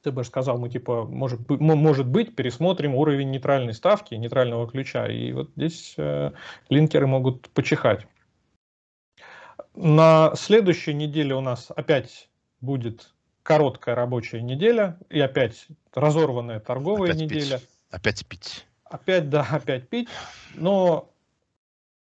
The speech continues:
Speaker 1: буду смотреть на систему как раз. Попробую погрузиться в эту тему перед их выпуском новым. Евраз уже разбирал.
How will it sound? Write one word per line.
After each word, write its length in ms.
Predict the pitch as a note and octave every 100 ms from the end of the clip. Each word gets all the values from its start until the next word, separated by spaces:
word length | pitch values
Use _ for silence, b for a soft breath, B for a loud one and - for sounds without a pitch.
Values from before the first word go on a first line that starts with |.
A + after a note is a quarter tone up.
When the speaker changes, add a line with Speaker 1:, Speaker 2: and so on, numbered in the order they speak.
| _ _ _ -
Speaker 1:
буду 240 | D#3 F3
смотреть 800 | C#3 E3 D#3+ D#3+ E3 C3 - - _ _ -
на 480 | C#3 D3 B2+ A2 - _ _ _ _
систему 540 | - F3+ - G#2+ B2+ F#3+
как 200 | G#3 G3+
раз. 320 | G#3+ G#3 _ _ _ _ _ _ _ _ _ _ _ _ _ _ _
Попробую 600 | C#3 C3+ D3 C3 B2 A#2+ A#2+ b b b -
погрузиться 500 | C#3+ D#3 D#3 C#3+ C#3+
в 80 | C3
эту 340 | C3 C3 B2+
тему 260 | - D3+ B2+
перед 320 | - D3 C3
их 220 | C#3+ -
выпуском 640 | C#3 D3+ D#3 - C#3+ B2+ B2+ _ _ _ _ _ _ A2 b _
новым. 440 | - D#3 C3+ B2+ B2 b b
Евраз 320 | C3 C#3+ B2+
уже 140 | C3+ C3
разбирал. 520 | B2 B2 F#3 B3